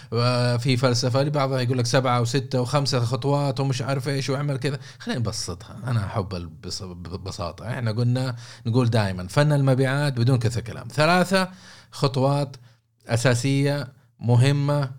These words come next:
لإغلاق الصفحة، الصفقة. رقم واحد، لما تشتغل مع عميل،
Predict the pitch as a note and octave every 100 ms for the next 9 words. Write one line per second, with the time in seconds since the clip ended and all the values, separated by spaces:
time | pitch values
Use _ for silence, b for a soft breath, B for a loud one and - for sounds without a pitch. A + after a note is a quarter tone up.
0 | - - G#2 A#2 A#2+ A#2+ - - - -
1 | - G2 - - - G#2 - A2+ - -
2 | - b b b b B2+ F#3 G#3 G3 A2
3 | F2 - - - _ _ _ _ _ G#2+
4 | F#2 - D#3 F#3+ F#3+ F3 D#3+ D#3+ D#3 D#3+